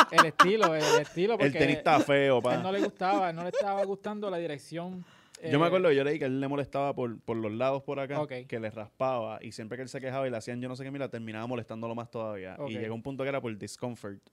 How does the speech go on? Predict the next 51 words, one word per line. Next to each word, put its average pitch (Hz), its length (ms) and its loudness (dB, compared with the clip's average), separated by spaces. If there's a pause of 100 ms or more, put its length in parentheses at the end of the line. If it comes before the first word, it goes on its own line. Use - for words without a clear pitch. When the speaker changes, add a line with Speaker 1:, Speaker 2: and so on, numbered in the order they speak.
Speaker 1:
Mm. 156 320 -12
Speaker 2:
además 131 360 0
de 139 80 -2
que 131 80 -6
no 120 60 -4
le 120 80 -2
gustaba 123 320 -2
la 120 100 0
visión 113 360 -8
de, 104 420 -8
de 107 140 -12
la 107 80 -10
compañía. 98 560 -16 (160)
Speaker 1:
Sí, 180 160 -10
exacto. 135 440 -14 (440)
Speaker 2:
Pero 104 160 -10
Speaker 1:
Y, 147 120 -8
Speaker 2:
sí. 135 280 -10
Speaker 1:
pues, 277 160 -18 (260)
en-, 165 220 -10
encima 170 360 -6
de 214 120 0
eso, 214 340 -4 (300)
ahí 156 200 -8
cuando 185 440 -10
se 160 140 -10
está 151 360 -10
acabando 180 380 -8
el 185 60 -12
contrato 185 400 -10
es 175 80 -10
cuando 170 240 -12
empieza 160 280 -10
el 170 60 -12
revolú 165 400 -4
de 160 120 -4
la 151 60 -8
muchacha, 147 840 -6
Speaker 2:
Ah, 123 60 -2
es 110 100 -8
verdad, 117 280 -4
eso 110 100 -8
fue 143 80 -4
Speaker 1:
del, 143 80 -2
del 143 60 -8
Speaker 2:
dos 135 80 -4
mil 131 60 -6
tres. - 120 -6
Speaker 1:
caso 170 160 -6
de 160 80 0
rape 151 360 -4